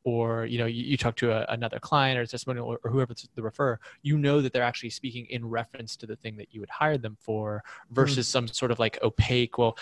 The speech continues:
Speaker 1: they helped
Speaker 2: Mm.
Speaker 1: me over here on the left and we're going over on the right," and not necessarily able to translate that in action.
Speaker 2: Yeah. Well, I, I feel like when I talk to companies and they're looking to, like, leave a full service agency,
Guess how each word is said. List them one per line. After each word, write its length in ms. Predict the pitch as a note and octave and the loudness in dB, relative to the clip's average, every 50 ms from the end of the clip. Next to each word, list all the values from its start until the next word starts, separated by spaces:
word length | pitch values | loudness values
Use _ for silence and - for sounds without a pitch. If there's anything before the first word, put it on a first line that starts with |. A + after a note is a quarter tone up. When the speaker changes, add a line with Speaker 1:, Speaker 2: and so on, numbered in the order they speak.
| - - | -2 4
Speaker 1:
they 100 | - C3+ | 6 6
helped 220 | - D3+ C3 B2 A2 | 6 6 2 0 -2
Speaker 2:
Mm. 100 | C#3 C3 | 0 0
Speaker 1:
me 80 | B2+ | 2
over 320 | B2 B2 B2 A2+ B2 A#2+ A2+ | 2 2 2 4 4 4 4
here 180 | G2 B2 B2 | 4 2 2
on 60 | A#2 | 4
the 100 | A2+ A2 | 4 6
left 460 | A2 A#2 A#2 A#2 A#2 A#2+ A#2 - - A#2 | 6 8 8 8 6 6 4 2 -2 -4
and 220 | G#2+ G#2+ G#2+ G#2+ | -4 -4 -4 -2
we're 160 | A2 A#2 A#2 | 0 0 2
going 180 | A2+ A#2 A2+ A2 | 2 2 2 2
over 180 | A2 A2 A2 | 2 2 0
on 120 | G#2+ G#2+ G#2+ | -2 -4 -4
the 80 | G#2+ | -4
right," 320 | G#2+ A2 G#2+ G#2+ G#2+ - - - | -4 -4 -4 -4 -6 -6 -12 -16
and 100 | G#2+ G2+ G2+ G#2 _ _ _ _ _ _ _ _ - | -20 -20 -20 -20 _ _ _ _ _ _ _ _ -6
not 180 | - F#2 - | -6 -6 -4
necessarily 280 | G#2+ G2 - - A2 G#2 | -4 -6 -4 -2 -2 -2
able 140 | G#2 - G#2+ | -2 -4 -4
to 40 | - | -4
translate 340 | - - G2 F#2+ - F#2+ - | -4 -4 -4 -4 -4 -6 -4
that 120 | - F#2 F#2 | -4 -6 -4
in 80 | F#2 | -4
action. 320 | F#2 F#2+ G#2+ - - - _ _ _ _ _ _ _ _ _ _ - | -6 -6 -6 -8 -12 -14 _ _ _ _ _ _ _ _ _ _ -2
Speaker 2:
Yeah. 340 | - D#3 D3+ C#3+ C#3 C#3+ D#3 - - - - _ _ _ - | 4 6 8 8 8 8 4 -2 -8 -18 -20 _ _ _ 6
Well, 120 | D#3+ D#3+ | 8 10
I, 200 | E3 E3 E3 D#3 - | 10 10 8 6 4
I 80 | - D3+ | 2 4
feel 160 | - - G#3 | 8 10 10
like 160 | G#3+ G#3+ G3 | 10 10 10
when 140 | F3 E3+ E3 | 8 8 8
I 80 | D#3 C#3+ | 8 8
talk 340 | - - D3 C#3 D3 - - | 8 8 8 8 8 6 4
to 420 | D#3 D3 C#3+ C#3+ C#3 C#3 C#3 C3 - | 4 6 8 8 8 8 6 4 2
companies 720 | - - C#3+ C#3 C#3 D3 C#3+ C#3 C#3 C3+ C#3 C3+ - - - - - - - - - _ _ - | 2 2 2 2 4 2 2 4 4 4 2 2 -2 -8 -16 -20 -20 -20 -20 -20 -20 _ _ 2
and 100 | C#3+ D3 | 4 6
they're 120 | D3 C#3+ C#3+ | 8 8 8
looking 280 | D3 D3 - D#3 D3 C3+ | 8 6 6 4 0 2
to, 100 | - C#3+ | 4 4
like, 180 | C#3 C3 B2+ | 4 4 4
leave 340 | C3+ C3+ C#3 C#3 C#3 C3+ C3+ | 4 2 4 4 4 4 4
a 60 | C3+ | 2
full 240 | C3+ - - C3+ C3 | 0 2 0 0 2
service 400 | B2+ - D3 C#3 C3 C3+ C3 C3 | 2 2 2 4 4 2 2 2
agency, 720 | G#2+ A#2 B2+ C3 C#3 D3 D3 - F#3+ G3 G#3 G#3+ G#3 | 2 2 2 2 2 0 2 6 8 8 8 8 6